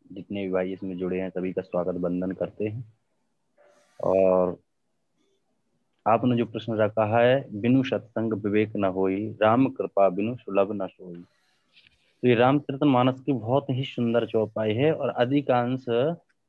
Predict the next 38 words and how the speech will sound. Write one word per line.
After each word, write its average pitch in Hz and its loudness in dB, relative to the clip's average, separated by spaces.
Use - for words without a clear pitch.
हमारे 123 2
सनातन 120 -2
में 139 -2
इस 131 -8
चौपाई 123 2
को 151 -4
सभी 156 0
लोग 165 0
जानते 98 -4
हैं। - -14
एक 123 -2
जैसे 123 -2
कि 127 -4
मंगल 120 -2
भवन 113 0
या 113 -2
मंगल 110 -2
हारी 104 -2
है, 107 -2
एक 98 -4
बिनु 123 -2
सत्संग 113 -8
विवेक 107 -6
न 107 -8
हुई 107 -4
है, 135 -4
दोनों 135 -4
चौपाइयों 127 -4
को 165 -2
बहुत 160 -6
अच्छी 139 -4
तरह 123 -2
से 120 -8
प्रत्येक 123 -6
व्यक्ति 110 -6
तक 135 -4
है 131 4
ज्यादा। 92 -6